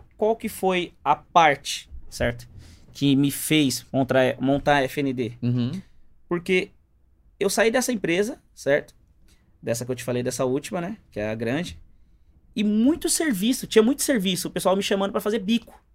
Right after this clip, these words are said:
Speaker 2: Aham.
Speaker 1: Tipo assim, o pessoal, "Ah, eu quero que você mexa no meu carro." Entendeu? Então o pessoal me chamava, eu ia na casa das pessoas, tipo assim, todo sábado e domingo, certo?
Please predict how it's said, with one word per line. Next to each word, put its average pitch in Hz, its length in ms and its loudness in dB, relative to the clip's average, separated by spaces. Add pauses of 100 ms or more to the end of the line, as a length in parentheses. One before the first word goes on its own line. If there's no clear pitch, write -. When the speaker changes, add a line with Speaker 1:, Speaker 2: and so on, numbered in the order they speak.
(100)
Speaker 2:
Aham. 120 520 0
Speaker 1:
Tipo - 140 -10
assim, 165 120 -2
o - 20 -6
pessoal, 170 320 -2
"Ah, 294 80 2
eu 220 60 2
quero 220 180 0
que 240 80 -6
você 233 240 0
mexa 247 220 2
no 254 60 0
meu 262 100 2
carro." 180 460 4 (600)
Entendeu? 117 200 -6
Então 135 120 0
o 143 40 -8
pessoal 170 240 -2
me 175 60 -4
chamava, 220 460 2
eu 233 40 2
ia 196 120 4
na 190 120 2
casa 180 160 2
das 185 160 0
pessoas, 208 340 -2
tipo - 100 -8
assim, 202 280 -4 (560)
todo 285 280 6
sábado 208 440 4
e 190 40 0
domingo, 240 560 2 (200)
certo? 147 360 -2